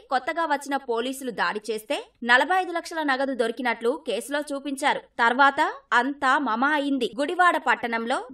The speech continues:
గంజాయి విచ్చలవిడిగా దొరుకుతోంది. అమ్మాయిలు బయటకు రావాలంటేనే భయపడిపోతున్నారు. పోలీసులు సైతం గంజాయి బ్యాచ్కే కొమ్ము కాస్తున్నారు. గుడివాడ అంటే ఒకప్పుడు మర్యాదకు మారుపేరు. అలాంటి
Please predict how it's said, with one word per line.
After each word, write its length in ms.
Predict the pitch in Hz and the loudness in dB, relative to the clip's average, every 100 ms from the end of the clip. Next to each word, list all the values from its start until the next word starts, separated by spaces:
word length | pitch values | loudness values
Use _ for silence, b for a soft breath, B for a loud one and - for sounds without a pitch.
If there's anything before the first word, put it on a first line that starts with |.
| - | 0
గంజాయి 480 | 240 254 269 247 277 | 2 2 2 0 -2
విచ్చలవిడిగా 680 | 208 208 262 269 269 277 | -6 -6 -4 -2 0 2
దొరుకుతోంది. 560 | 269 262 269 262 254 - - - | 4 2 0 0 0 -4 -6 -2
అమ్మాయిలు 460 | 254 311 381 415 262 | 0 2 2 2 2
బయటకు 340 | 233 - 330 320 220 | 2 2 -2 0 2
రావాలంటేనే 720 | 208 247 240 240 240 233 285 | 2 2 2 0 0 0 -4
భయపడిపోతున్నారు. 960 | 247 208 226 285 277 262 254 247 233 190 - - | -8 -6 -4 -2 -2 -2 -2 2 2 0 -4 0
పోలీసులు 480 | 262 302 302 294 269 | 2 2 -2 -4 -6
సైతం 420 | 269 220 214 320 440 240 | -2 -4 -2 -6 -8 -2
గంజాయి 400 | 240 262 339 381 302 | 0 2 0 -2 2
బ్యాచ్కే 360 | 294 294 302 330 302 | 0 0 -4 -6 -4
కొమ్ము 180 | 285 302 | -4 -2
కాస్తున్నారు. 500 | 294 294 277 254 - - 208 202 | -4 -4 -2 0 0 -6 -8 -4
గుడివాడ 360 | 285 370 392 | -2 2 4
అంటే 340 | 381 339 330 339 415 - | 4 2 0 -4 -6 -4
ఒకప్పుడు 520 | 262 262 277 247 330 381 220 | -2 0 0 -2 -6 -2 -2
మర్యాదకు 500 | 196 226 269 302 277 | -2 -2 -4 -4 -2
మారుపేరు. 440 | 262 269 269 240 - _ - | 0 0 0 -2 -4 _ -2
అలాంటి 400 | 226 285 403 | 4 4 4